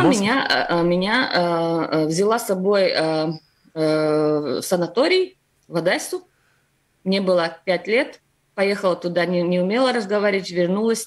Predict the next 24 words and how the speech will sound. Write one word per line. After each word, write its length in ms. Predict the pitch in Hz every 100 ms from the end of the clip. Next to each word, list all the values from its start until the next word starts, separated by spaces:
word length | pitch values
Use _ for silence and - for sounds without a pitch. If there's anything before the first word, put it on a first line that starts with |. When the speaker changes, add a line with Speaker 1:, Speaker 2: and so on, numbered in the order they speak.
| -
Speaker 2:
через 220 | 180 170
три 160 | - 196
недели 280 | 180 190
говорила. 520 | 175 151 151 156 151 - _ _ _ _ _ _
Я 140 | 180
не 80 | 202
знаю, 280 | 202 175 175
как 180 | 165 156
это 120 | -
произошло. 580 | - 151 147 - 147 143 _ _ _ _ _ -
И 120 | -
мама 300 | 185 214 226
тоже 200 | 175 180
не 80 | 170
знает. 240 | 151 156 -
Speaker 1:
<laughs> 1200 | - - - - _ _ _ _ - - - -
Волшебный 640 | 104 107 107 - 101 104
город. 280 | 104 98 92
Ну, 260 | 107 107 113 -
действительно, 560 | 104 107 - 117 95 95
такие 340 | 104 - 107
вот, 260 | 101 101 -
э, 240 | 107 98 98
ребенком 600 | 104 107 104 104 98